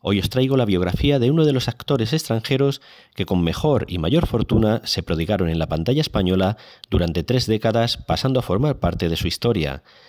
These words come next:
el portugués Virgilio Teixeira. Este eficiente actor luso fue uno de los galanes más atléticos y simpáticos que pasaron por el cine español de los años cuarenta y cincuenta del pasado siglo. Fue, junto a Antonio Vilar, el actor portugués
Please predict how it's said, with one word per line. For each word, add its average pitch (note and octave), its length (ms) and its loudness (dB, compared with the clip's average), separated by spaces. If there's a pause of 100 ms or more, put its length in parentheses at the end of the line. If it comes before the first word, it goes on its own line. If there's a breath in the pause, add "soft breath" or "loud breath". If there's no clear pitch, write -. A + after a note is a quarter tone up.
(180 soft breath)
el F#2 160 -4
portugués G#2+ 640 0
Virgilio E2+ 480 -2
Teixeira. D2+ 680 -2 (920)
Este D3+ 280 2
eficiente G2 500 0
actor E2 360 -2
luso A2+ 420 0 (260 loud breath)
fue D#3 220 2
uno F3 220 4
de D3+ 60 4
los C3+ 140 0
galanes D3 440 2
más A#2 180 0
atléticos C3 640 0
y C#3+ 60 0
simpáticos A2 720 0 (320 loud breath)
que E2+ 100 -4
pasaron G#2+ 440 0
por E2 160 0
el D#2+ 100 -2
cine D3+ 160 2
español F2+ 460 2
de E2+ 80 2
los D2 160 -2
años F#2+ 240 0
cuarenta F#2 360 0
y C3+ 40 0
cincuenta E2+ 560 0
del D#2+ 140 -2
pasado D2+ 340 -4
siglo. D#2 480 -2 (560 soft breath)
Fue, G2+ 240 0
junto E2+ 360 -2
a - 20 0
Antonio G#2 320 2
Vilar, B2 400 0 (260 loud breath)
el G2+ 160 -2
actor D#3 320 0
portugués D#3+ 520 2